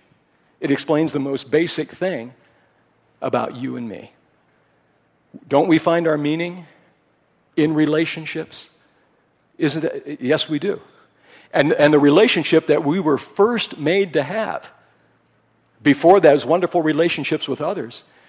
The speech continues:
we were made, first of all, to come into a relationship with that highly, gloriously relational God.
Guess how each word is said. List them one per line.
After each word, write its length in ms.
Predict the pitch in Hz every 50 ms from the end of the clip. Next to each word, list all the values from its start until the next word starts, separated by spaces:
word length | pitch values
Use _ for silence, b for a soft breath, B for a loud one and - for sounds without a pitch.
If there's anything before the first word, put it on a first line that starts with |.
| b b
we 120 | b 139 185
were 100 | 214 190
made, 180 | 165 151 147
first 260 | - - 202 214 - -
of 100 | 110 123
all, 140 | 123 127
to 120 | 127 - 123
come 220 | - - 151 147
into 260 | 151 170 156 - 147
a 60 | 139 131
relationship 760 | 123 131 127 139 160 190 185 - 127 120 - - 135 131 -
with 120 | 143 - -
that 160 | 135 120 113
highly, 720 | - - - - 170 170 180 170 160 147 127 120 113 107 b b b b b -
gloriously 720 | - 127 127 151 180 175 160 151 131 - - 143 131 127
relational 920 | 123 113 123 131 127 120 127 151 185 - - - 131 123 113 120 123 - b b b b b b b b b b b -
God. 380 | - - 107 101 85 - -